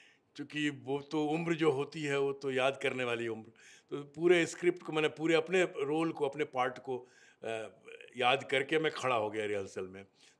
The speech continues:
तो डायरेक्टर साहब बहुत खुश हुए, और वो नाटक हुआ, और फिर वहाँ से वो लत लग गया,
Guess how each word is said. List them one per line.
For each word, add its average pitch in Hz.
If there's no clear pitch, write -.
तो 160
डायरेक्टर 151
साहब 147
बहुत 131
खुश -
हुए, 113
और 131
वो 185
नाटक 165
हुआ, 185
और 190
फिर 254
वहाँ 220
से 233
वो 226
लत 165
लग 101
गया, 87